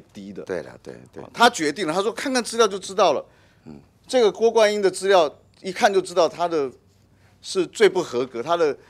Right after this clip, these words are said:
Speaker 1: 他在所有的考评里面，我给他最低的分数。他说：“我看他履历就知道了。”对不对？
Speaker 2: 是，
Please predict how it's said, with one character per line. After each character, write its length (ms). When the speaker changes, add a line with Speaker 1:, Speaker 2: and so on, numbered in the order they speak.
Speaker 1:
他 200
在 260
所 240
有 80
的 80
考 240
评 240
里 60
面， 220
我 100
给 140
他 100
最 220
低 140
的 120
分 240
数。 260
他 120
说 120
：“我 40
看 160
他 120
履 160
历 80
就 120
知 140
道 220
了。” 40
对 100
不 80
对？ 180
Speaker 2:
是， 300